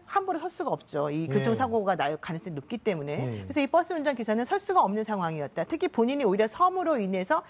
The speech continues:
Speaker 1: 다른 사람들의 안전을 위협할 수 있는 상황이기 때문에 그럴 때는 서지 않는 것이 맞다라는 게 이제 바로 버스 운송회사에서 준 매뉴얼이었거든요.
Speaker 2: 그렇죠. 매뉴얼에는
Speaker 1: 그렇죠.
Speaker 2: 반드시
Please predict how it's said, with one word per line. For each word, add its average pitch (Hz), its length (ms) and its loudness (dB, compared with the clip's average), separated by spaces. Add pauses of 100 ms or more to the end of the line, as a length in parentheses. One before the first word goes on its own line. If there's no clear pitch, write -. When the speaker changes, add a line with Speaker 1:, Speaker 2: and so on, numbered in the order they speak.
(120)
Speaker 1:
다른 202 300 0
사람들의 214 380 0
안전을 160 460 0
위협할 185 300 0
수 196 100 -6
있는 196 100 -4
상황이기 247 300 -2
때문에 180 420 -4 (240)
그럴 277 140 4
때는 285 180 0
서지 359 240 0
않는 220 220 2
것이 233 180 -2
맞다라는 262 640 4
게 220 100 0
이제 170 140 -4
바로 160 180 -2
버스 247 460 -2 (260)
운송회사에서 196 580 2
준 190 200 -2
매뉴얼이었거든요. 170 920 -2
Speaker 2:
그렇죠. 202 220 0
매뉴얼에는 226 680 2
Speaker 1:
그렇죠. 277 400 -2
Speaker 2:
반드시 185 640 0